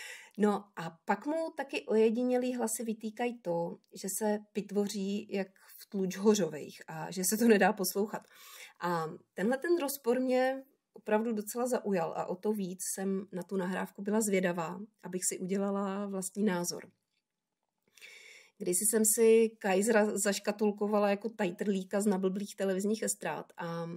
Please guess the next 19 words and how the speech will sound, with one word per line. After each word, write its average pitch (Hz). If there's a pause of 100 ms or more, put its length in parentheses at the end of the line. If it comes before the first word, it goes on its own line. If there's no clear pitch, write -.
(300)
jeho 190
herecký 190
působení 190
tak 175
šlo -
úplně 185
mimo 190
mě, 208
prostě -
mě 175
nezajímal. 165 (640)
Ale 214 (340)
v -
posledních 277
letech 240
svůj 262
názor 247
pomaličku 226
měním 220